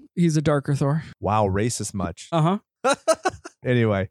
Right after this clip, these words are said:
Speaker 1: And they don't make him a super genius, which I love. He's definitely <laughs> himself.
Speaker 2: It's awesome. He was also, like, Mister Hawaiian Tropic model before he got that part. As he was Conan the Barbarian, kinda ruined it,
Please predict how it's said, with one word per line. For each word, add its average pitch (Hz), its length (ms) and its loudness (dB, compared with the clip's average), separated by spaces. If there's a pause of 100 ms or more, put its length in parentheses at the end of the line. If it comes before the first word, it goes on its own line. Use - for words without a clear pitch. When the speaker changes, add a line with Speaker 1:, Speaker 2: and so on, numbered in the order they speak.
(120)
Speaker 1:
And 180 120 -2
they 185 80 2
don't 214 120 0
make 202 160 -2
him 208 80 2
a 165 40 2
super 165 260 2
genius, 147 420 0
which 170 180 0
I 160 140 2
love. 165 340 0
He's 156 220 2
definitely 185 840 0
<laughs> 160 60 -2
himself. 180 680 0 (260)
Speaker 2:
It's - 520 -4
awesome. 180 360 0 (200)
He 208 140 2
was 220 140 6
also, 208 240 4
like, 175 160 2
Mister 135 320 2
Hawaiian 120 380 4
Tropic 107 340 0
model 95 300 0
before 101 300 -2
he 107 80 0
got 101 220 -2
that 92 140 -4 (120)
part. 90 360 -4
As 104 220 -6 (320)
he 202 180 2
was 214 120 2
Conan 180 300 2
the 160 60 2
Barbarian, 135 540 2 (200)
kinda 190 220 2
ruined 139 320 2
it, 180 100 -2